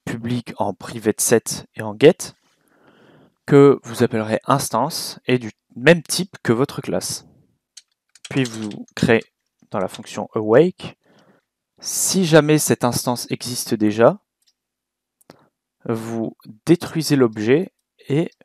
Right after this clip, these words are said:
vous return. Sinon, vous dites que instance est égal à dix et vous don't destroy unload.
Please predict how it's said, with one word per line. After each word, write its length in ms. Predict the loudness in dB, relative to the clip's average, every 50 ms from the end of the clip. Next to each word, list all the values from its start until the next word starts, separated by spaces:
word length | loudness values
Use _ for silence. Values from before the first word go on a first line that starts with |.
| -20 _ _ _ -16
vous 260 | -14 -12 -10 -10 -8
return. 420 | -8 -8 -6 -4 -4 -4 -6 -8 -16 _ _ _ _ _ _ _ _ _ _ _ _ _ _ -20 -20 -20 -20 -20 -20 -20 _ -6 -2
Sinon, 540 | 0 0 2 2 2 0 0 0 -2 -6 -14
vous 380 | -14 -12 -10 -8 -6 -4 -6 -4
dites 260 | -2 -2 -4 -4 -4
que 260 | 0 4 4 6 4 4
instance 480 | 2 -2 -2 -2 -2 -2 -2 -2 -2 -8
est 100 | -8 -4
égal 200 | 0 2 2 2
à 80 | 2
dix 540 | 0 -2 -2 -4 -2 -4 -6 -6 -8 -10 _ _ _ _ _ _ _ _ _ _ _ _ _ _ _ _ _ _ _ _ _ _ _ _ _
et 240 | 4 6 6 6 6
vous 380 | 4 -2 -6 -8 -8 -8 -10 -10
don't 320 | -8 -4 -4 -4 -4 -4
destroy 400 | -4 -6 -6 -4 -2 0 0 0
unload. 300 | 0 -2 -6 -12 -16 -18